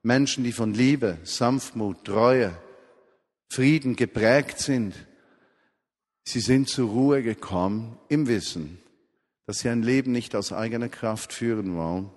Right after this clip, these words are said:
und müssen, sondern dass in ihrem Leben das Gute am Ende in allen Herausforderungen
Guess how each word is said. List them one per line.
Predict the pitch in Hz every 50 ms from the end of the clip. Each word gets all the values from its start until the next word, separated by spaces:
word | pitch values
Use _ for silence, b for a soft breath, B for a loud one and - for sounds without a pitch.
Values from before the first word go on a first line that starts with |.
| _ -
und | 104 98 95
müssen, | 107 117 120 117 - - 98 95 98 B B B B B B B B B B
sondern | - - 117 113 113 113
dass | 110 110 107 - - - -
in | 120 117 117
ihrem | - 123 117 117 113 113 110 107
Leben | 113 117 117 107 101 95 87 82 - - - -
das | - 107 - -
Gute | - - 165 175 165 - - 98 87 87 85 82 _ _ _ _
am | - 113 123 -
Ende | - 151 165 170 165 147 - 92 82 76 76 b b b b b b b b b
in | - 135 135 -
allen | - 151 165 175 165
Herausforderungen | 139 143 135 127 123 127 123 - - - 120 107 98 92 87 85 80 80 78